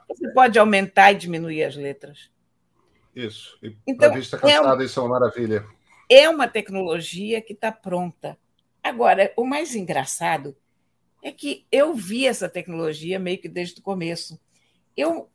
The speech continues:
Speaker 1: comprei uma vez, eu já nem sei há quanto tempo, mas eu tenho uma coisa aqui do meu lado, que foi um dos primeiros e-readers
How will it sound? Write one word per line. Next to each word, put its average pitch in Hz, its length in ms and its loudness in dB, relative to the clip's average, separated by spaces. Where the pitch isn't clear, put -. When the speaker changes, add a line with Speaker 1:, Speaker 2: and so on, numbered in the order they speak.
Speaker 1:
comprei 226 460 2
uma 180 220 2
vez, 185 300 -2
eu 185 80 -4
já 247 140 -2
nem 285 200 -4
sei 214 640 0
há 196 80 -8
quanto 208 360 -2
tempo, 190 500 0
mas 185 180 -2
eu 254 120 -4
tenho 269 160 -6
uma 277 160 -4
coisa 185 760 2
aqui 170 220 -12
do 156 140 -12
meu 143 140 -2
lado, 151 400 -2
que 254 100 -12
foi 262 240 4
um 285 140 -2
dos 269 180 -8
primeiros 240 1080 0
e-readers 196 1080 -2